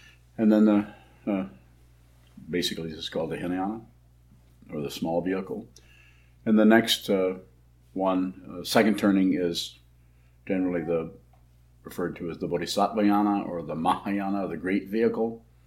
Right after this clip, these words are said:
And that has to do with the relative and absolute bodhicitta, uh, um, wisdom, compassion.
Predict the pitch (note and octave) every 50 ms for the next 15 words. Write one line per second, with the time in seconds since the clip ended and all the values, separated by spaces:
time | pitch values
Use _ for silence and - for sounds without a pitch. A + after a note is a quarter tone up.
0 | _ _ _ _ _ _ _ _ _ _ _ F2+ F2+ F#2 F#2 F#2 F#2 F#2 F2+ E2
1 | - - F2+ F2 F2+ F2 F2 F2 E2+ E2 - - - - D#2 E2 E2+ E2+ E2+ E2
2 | - F2+ F2 E2+ E2 - - _ _ _ _ _ _ _ _ _ _ _ _ _
3 | _ _ _ _ _ _ _ _ _ _ - F2 F2 E2+ E2+ E2+ E2 D#2+ - -
4 | - - _ - - - G2+ G2 - - - F2+ F2 D#2+ D#2 - - - - _
5 | _ _ _ _ _ _ _ _ _ _ _ - F#2+ E2+ E2 - - - G#3 -
6 | - F2 D#2 - - - _ _ _ _ _ _ _ _ _ _ _ _ _ _
7 | _ _ _ D#2+ D#2+ D#2+ D#2+ D#2+ D#2+ D#2+ D#2+ D#2+ - - _ _ _ _ _ _
8 | _ _ _ _ _ _ _ _ _ _ _ _ _ _ _ _ _ _ _ _
9 | _ _ _ _ _ _ _ _ _ _ _ _ _ - E2 E2+ - - - D#2+
10 | D#2 D#2 D#2 D#2 D#2 E2 E2 F2 F#2+ G2 F2 D#2+ G2 F#2 F2+ F2+ F2+ E2+ - -
11 | - - D#2 D#2 - G2 F#2+ - - - F2+ F2+ F2+ F2+ F2